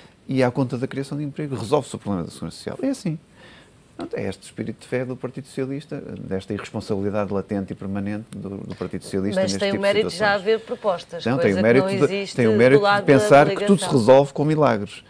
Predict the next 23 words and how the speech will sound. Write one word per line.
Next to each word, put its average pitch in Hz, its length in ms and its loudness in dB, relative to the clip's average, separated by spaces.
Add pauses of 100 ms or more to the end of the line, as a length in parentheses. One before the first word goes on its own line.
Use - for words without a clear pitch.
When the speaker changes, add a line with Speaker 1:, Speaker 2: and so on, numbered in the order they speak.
(320)
Speaker 1:
que, 113 160 2
que 120 120 0
a - 20 4
economia 123 360 4
puxa - 300 -4
por - 140 -14
si 233 340 -6
e 147 80 -4
que 151 80 -8
a 151 40 0
economia 151 380 -4
resolve 120 340 0
o 101 40 -8
problema. 90 300 -6
Eu 120 60 -2
lembro-se 196 320 -6
perfeitamente, 107 640 -4
eu 113 80 -4
tenho 143 180 -4
aqui 117 140 -6
um, 113 180 -4
um 104 60 -6
quadrinho 101 440 -4